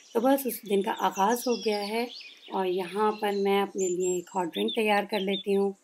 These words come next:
किसी भी किस्म की हो सकती है वो, यानी कि लौंग का हो जाए, ज़ीरा का हो जाए, दालचीनी की हो जाए, तो कोई भी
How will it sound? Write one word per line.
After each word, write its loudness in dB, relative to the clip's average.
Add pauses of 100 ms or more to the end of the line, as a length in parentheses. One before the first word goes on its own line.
(600)
किसी 0
भी 2
किस्म -2
की 0
हो 0
सकती -4
है -2
वो, -6 (120)
यानी 0
कि -10
लौंग 0
का -2
हो -2
जाए, -4 (440)
ज़ीरा 4
का 0
हो -2
जाए, -2 (300)
दालचीनी 2
की -4
हो 0
जाए, 0
तो -12
कोई 6
भी 0